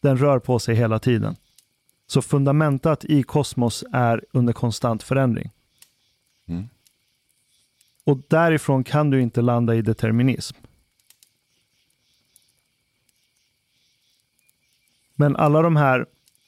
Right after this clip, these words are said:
Speaker 1: figurerna, allt ifrån Andrew Tate till en helt vanlig västerländsk människa, till folk i Mellanöstern.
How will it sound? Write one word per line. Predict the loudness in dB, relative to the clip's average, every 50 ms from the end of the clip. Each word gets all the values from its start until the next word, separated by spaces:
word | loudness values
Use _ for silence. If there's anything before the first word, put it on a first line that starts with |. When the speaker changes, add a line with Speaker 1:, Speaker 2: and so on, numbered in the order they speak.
| _ _ _ _ _ -20 -20 -18
Speaker 1:
figurerna, | -4 -2 0 2 4 4 4 4 4 2 0 0 -2 -4 -6 -8 -12 _ -20 _ _ _
allt | -2 0 0 0 -2
ifrån | -4 -4 -2 0 0 0 0 -2 -4 -8 _ _
Andrew | -2 0 0 0 2 2 2 0 0 -2
Tate | -4 -4 -2 -2 -2 -4 -8 _ -18 -20 -20 -20 _ _ _ _ _ _ _ _ _ _ _ _ _ _ _ _ _ _ _ _ _ _ _ _ _ _ _ _ _ _ _ _
till | 0 2 2 2 2 0 0
en | 0 2 2 4
helt | 4 4 2 2 0 0
vanlig | 0 2 2 2 2 0
västerländsk | 0 -2 -2 -4 -4 -2 0 0 0 0 -2 -2 -2 -2
människa, | 0 2 2 0 0 -2 -2 -4 -4 -4 -6 -10 _ _ _ _ _ _ _ _ _ _ _ _ _ _ _ _ _ _
till | 0 0 0 0
folk | -2 -2 0 0 0 0 0 -2 0
i | 0
Mellanöstern. | 0 0 0 0 0 0 0 0 -2 -4 -6 -8 -8 -8 -8 -8